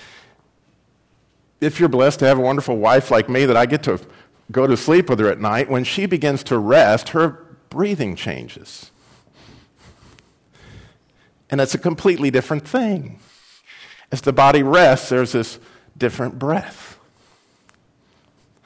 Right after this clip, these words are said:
So the Spirit of the Lord rested on this branch of Jesse, which is clearly talking about the Christ. And it, the Spirit of the Lord resting on something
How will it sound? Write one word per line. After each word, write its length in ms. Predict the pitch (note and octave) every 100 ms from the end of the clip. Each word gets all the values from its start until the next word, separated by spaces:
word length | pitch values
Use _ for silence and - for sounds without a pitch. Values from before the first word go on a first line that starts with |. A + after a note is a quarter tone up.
| - -
So 180 | - F3+
the 100 | F3+
Spirit 420 | E3+ - A#3+ A#3
of 80 | G3+
the 80 | F3+
Lord 300 | F#3+ F#3+ D3+
rested 600 | C3+ E3+ E3+ C3 F2+ F2+ - _ _ _ _ _ _ _ _ _ _ _ -
on 160 | C#3
this 320 | C3 C#3 - - - -
branch 440 | - B2+ E3+ D3+ C#3
of 100 | G#2+
Jesse, 380 | D#3 E3 C3+ A2
which 200 | A2+ A#2
is 80 |
clearly 380 | A2 F#3+ F3+ B2+
talking 400 | A#2+ C#3+ C3+ B2+
about 260 | A2 G#2+ F#2+
the 80 | G2+
Christ. 460 | - G#2+ E2 -
And 100 | C#3
it, 240 | E3+ - - - - _ _ _
the 100 | -
Spirit 440 | B2 - F#3+ F3+ C3+
of 80 | A#2+
the 100 | B2
Lord 280 | C3+ C3
resting 380 | G#2+ C#3+ D3+ C3
on 140 | A2 G#2
something 500 | C3 A2+ B2 A#2+